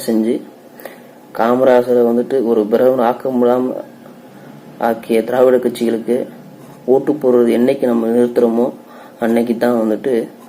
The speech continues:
தமிழனும் வாழ்வான், தமிழ்நாடும் முன்னேறும். தமிழனை முதல்ல வாழ வச்சு பார்ப்போம்,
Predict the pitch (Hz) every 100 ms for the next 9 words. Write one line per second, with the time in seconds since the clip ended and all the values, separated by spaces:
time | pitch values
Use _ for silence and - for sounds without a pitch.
0 | - 117 113 117 117 110 110 110 135 110
1 | - - - - - - - - 120 117
2 | 117 113 113 123 107 76 - - - -
3 | - - - - - 120 120 127 120 110
4 | 110 113 113 117 110 - 101 98 -